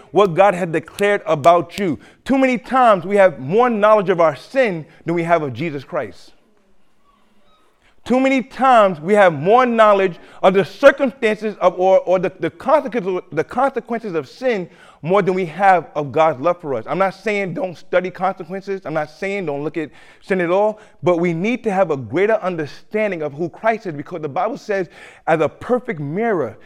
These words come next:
as a perfect image, when we look to Christ, we see who we are." I'm paraphrasing that scripture. But when we look to Christ, we're seeing who we are, being conformed into that perfect image, being conformed into what he has for us. As you look at Jesus, you see your glory.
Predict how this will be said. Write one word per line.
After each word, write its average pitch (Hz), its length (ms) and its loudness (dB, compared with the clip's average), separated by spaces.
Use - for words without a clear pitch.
as 165 160 0
a 165 60 4
perfect 226 560 -4
image, 208 260 -4
when 151 160 -6
we 175 80 -2
look 214 220 0
to 196 100 0
Christ, 240 480 -2
we 165 120 -8
see 208 200 -10
who 170 120 -10
we 180 200 -4
are." 135 100 2
I'm 139 60 -8
paraphrasing 170 560 -6
that 135 140 -10
scripture. - 400 -10
But 175 120 2
when 185 160 2
we 185 120 0
look 233 200 0
to 220 120 -2
Christ, 214 600 -2
we're 156 200 0
seeing 208 340 -8
who 170 140 -8
we 170 200 -6
are, 127 280 -2
being 190 200 2
conformed 175 840 0
into 165 220 -6
that 147 180 -2
perfect 170 380 -8
image, 123 340 -8
being 202 200 4
conformed 202 760 0
into 170 260 -6
what 160 160 -2
he 165 120 -8
has 156 240 -2
for 131 200 -12
us. - 240 -16
As 139 160 2
you 202 80 0
look 254 160 -2
at 165 180 0
Jesus, 160 720 0
you 160 80 -8
see 185 220 -10
your 170 120 -2
glory. 131 460 -2